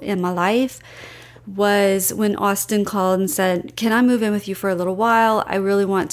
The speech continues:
to change direction of my life and a new career, and I want to go to school in Austin." And I said, "Sure." So it had been ten years,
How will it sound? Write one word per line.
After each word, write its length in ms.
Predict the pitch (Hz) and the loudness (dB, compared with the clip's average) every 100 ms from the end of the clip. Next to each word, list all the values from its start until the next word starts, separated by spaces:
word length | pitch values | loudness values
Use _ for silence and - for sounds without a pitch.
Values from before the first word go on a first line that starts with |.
| - | -4
to 160 | 196 185 | -4 -4
change 300 | - 196 185 | -2 -2 0
direction 440 | 175 - - 196 | -2 -2 -4 -2
of 100 | 185 | 0
my 140 | 180 185 | 0 2
life 380 | 202 208 202 | 2 2 0
and 100 | - | -2
a 60 | 196 | 0
new 160 | 185 170 | 0 -4
career, 600 | - 226 240 214 208 - | -4 0 2 2 2 0
and 180 | 190 196 | -2 0
I 40 | |
want 140 | 185 | 0
to 60 | 180 | -2
go 280 | 185 180 175 | -2 -2 -4
to 160 | - | -6
school 300 | 190 - 170 | -6 -4 -2
in 80 | 175 | 0
Austin." 440 | 220 247 - 190 190 | 2 0 0 0 2
And 140 | 180 | 0
I 100 | 185 | -2
said, 220 | - 175 | -2 -4
"Sure." 420 | - 247 262 165 | -2 0 2 0
So 340 | 165 202 190 175 - - - - - - - - - | 0 0 0 0 -8 -20 -20 -20 -20 -20 -20 -10 -2
it 120 | 220 | 0
had 220 | 247 277 | 2 2
been 220 | 214 202 | 2 0
ten 680 | 156 - 240 226 226 240 240 | -2 -2 0 2 4 2 0
years, 920 | 202 196 196 185 170 165 165 - - | -4 -2 0 2 2 0 -4 -6 -8